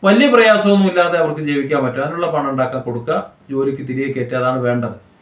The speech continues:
പക്ഷെ അതിനുള്ള ആംബിയർ ഇപ്പോൾ ഗണേഷ് കുമാറിനില്ല. കാരണം അദ്ദേഹം ഒരുപാട് പ്രതിസന്ധികൾ ഉണ്ടായിരുന്ന സമയത്ത് അദ്ദേഹത്തിന്റെ ആ പഴയ ചീത്തപ്പേരുകളെല്ലാം മാറ്റിയെടുക്കാൻ വേണ്ടി കിട്ടിയ ഒരു അവസരമാണ് ഈ മന്ത്രിസ്ഥാനം എന്ന് പറയുന്നത്.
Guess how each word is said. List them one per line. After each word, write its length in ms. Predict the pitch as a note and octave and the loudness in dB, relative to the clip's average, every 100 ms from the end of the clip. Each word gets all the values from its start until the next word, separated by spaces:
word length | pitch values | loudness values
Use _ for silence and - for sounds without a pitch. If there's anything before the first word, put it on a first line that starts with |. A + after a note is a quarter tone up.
| _ - | _ -14
പക്ഷെ 180 | B2+ C#3 | -4 -2
അതിനുള്ള 340 | C#3 D#3+ E3 | -2 -2 0
ആംബിയർ 420 | D#3 E3+ F3+ - - _ _ _ _ _ E3+ | 2 2 2 0 -2 _ _ _ _ _ -14
ഇപ്പോൾ 420 | D#3 G#3+ G#3+ D#3+ | -4 0 0 0
ഗണേഷ് 260 | D3+ C#3 | -6 -6
കുമാറിനില്ല. 580 | C#3+ C#3+ C#3 B2+ A#2 A#2 | -4 -4 -2 0 -2 -2
കാരണം 180 | C3+ D3 | -2 -2
അദ്ദേഹം 280 | C#3+ D#3+ D#3 | 0 2 2
ഒരുപാട് 440 | D3 D#3+ E3 F3+ | 0 0 2 2
പ്രതിസന്ധികൾ 680 | E3+ D#3 D#3 D#3+ D#3+ E3 D#3 | 0 -4 -4 -6 -6 -6 -4
ഉണ്ടായിരുന്ന 320 | D3+ D3 D3 | -2 -4 -4
സമയത്ത് 580 | C#3+ C#3 C#3 C3 D3+ - - _ _ - | -8 -8 -8 -8 -8 -10 -12 _ _ -8
അദ്ദേഹത്തിന്റെ 580 | C3+ D3+ D#3 D#3 D#3 D3+ C#3+ | 2 4 4 2 2 2 0
ആ 200 | D3 C#3+ | 0 2
പഴയ 300 | C#3+ C#3+ D3+ | 2 2 2
ചീത്തപ്പേരുകളെല്ലാം 880 | D3 D#3 D#3 D#3 D3+ C#3+ C#3+ C#3+ | 0 -2 0 0 0 0 0 0
മാറ്റിയെടുക്കാൻ 640 | C3+ - E3 D3+ C3+ C#3+ C#3 | -2 -4 -4 -4 -4 -4 -6
വേണ്ടി 180 | C3+ | -6
കിട്ടിയ 360 | C3+ A#2+ D#3 D3+ | -8 -8 -2 -2
ഒരു 280 | C3+ C3+ C#3 | 0 -4 -6
അവസരമാണ് 720 | B2+ C3 D3 D#3 D3+ C3+ C3 | -10 -10 -4 -2 -2 -2 -4
ഈ 100 | C3 | -4
മന്ത്രിസ്ഥാനം 540 | B2 B2 C3 B2+ B2+ B2 | -4 -6 -6 -6 -4 -4
എന്ന് 180 | A#2 | -6
പറയുന്നത്. 320 | A2 G#2+ G2 | -6 -8 -10